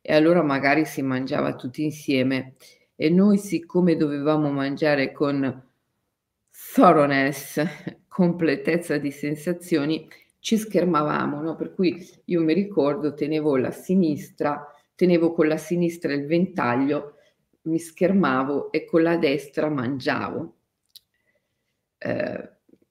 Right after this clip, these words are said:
perché si mangia con le mani, no? Eh, quindi, <laughs> quindi mangiavo con la destra e mi schermavo con la sinistra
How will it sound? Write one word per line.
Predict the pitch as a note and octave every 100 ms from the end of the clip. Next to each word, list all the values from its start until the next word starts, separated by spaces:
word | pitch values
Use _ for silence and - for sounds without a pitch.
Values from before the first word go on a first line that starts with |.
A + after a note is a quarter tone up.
| - -
perché | C#3 C#3
si | D3+
mangia | D3 D3 -
con | - B2+
le |
mani, | B2 F#2 - -
no? | G#2+ - C#3+ -
Eh, | D3 - _ _
quindi, | C#3 B2+ - - - -
<laughs> | - - - _ - - - -
quindi | C#3+ B2
mangiavo | C#3 D3 D#3 D3+ C#3+
con | -
la | D#3+
destra | E3 - - - - -
e | -
mi | C#3+ C#3+
schermavo | - - C3+ C3+ - - - - - - - - _
con | _ C3+
la | A2+
sinistra | - C3 A#2+ - - - - -